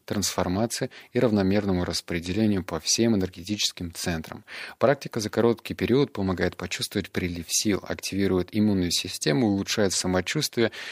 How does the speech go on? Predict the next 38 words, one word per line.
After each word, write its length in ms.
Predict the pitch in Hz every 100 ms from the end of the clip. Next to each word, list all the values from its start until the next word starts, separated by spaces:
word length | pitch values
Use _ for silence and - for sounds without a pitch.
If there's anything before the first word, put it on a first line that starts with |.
| - -
и 140 | - 139
извлечает 600 | 104 95 82 - 123 -
хронические 760 | - 95 92 104 - - 90
болезни. 460 | 82 85 87 82 - _ - -
ЦИГУН 380 | - 107 135 117
положительно 440 | 98 95 95 90
влияет 380 | 87 90 85 -
на 100 | 87
все 180 | - -
аспекты 420 | - - - 98
жизни. 400 | 107 139 - 85 - - -
Когда 240 | 117 135
у 60 | 120
тебя 240 | 113 117
есть 360 | 110 - - - _ _ _ _ -
много 420 | 107 120 90 87
энергии, 460 | 87 135 117 87 -
нет 240 | 101 131
ничего 280 | 107 - 104
невозможного 680 | 98 92 92 87 85 85 90
в 100 | 95
быту, 420 | 143 - 147 131 120
в 20 |
спорте, 540 | - - 104 101 - _ -
на 120 | 90
работе. 460 | 87 90 90 - - - - -
Ты 100 | -
берешься 520 | 110 117 104 - -
за 80 | 92
самые 400 | - 107 95 95
смелые 420 | - 98 92 87
начинания 500 | 85 82 - 151 151
и 200 | 135 131
всегда 560 | 110 - - 87 95 101
доводишь 480 | 90 87 87 - 92
их 100 | 87
до 80 |
конца. 440 | 92 90 87 -